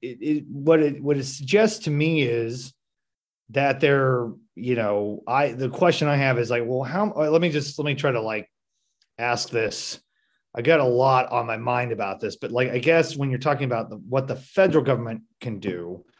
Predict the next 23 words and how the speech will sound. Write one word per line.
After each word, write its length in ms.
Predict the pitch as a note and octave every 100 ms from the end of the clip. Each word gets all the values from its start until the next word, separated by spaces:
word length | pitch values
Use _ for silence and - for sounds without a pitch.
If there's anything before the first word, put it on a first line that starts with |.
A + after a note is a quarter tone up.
| _ _ _
how 240 | - D3+ F3+
much 280 | F#3 D#3+ -
of 100 | C#3
that 240 | B2 C3 -
can 160 | C#3
be 120 | A#2 A2
hampered 580 | - E3 D#3+ A#2 A2
by 240 | G2 A2 A2
what 320 | G#2+ A#2+ G2
state 400 | - C#3+ C3+ C3
governments 480 | C#3 B2 A#2+ A2+ -
might 400 | A2+ B2 C#3+ A#2+
not 260 | A#2+ A2+
be 120 | A#2 A2+
willing 380 | A#2 A2 G2+ F#2+
to 80 |
do 260 | G2 F#2 - - _ _
from, 180 | C3 B2
as 200 | B2 A#2+
far 180 | - B2
as 80 | A2+
transmission 540 | B2+ G#2+ G2 G2 G2
goes? 340 | E2+ D2 -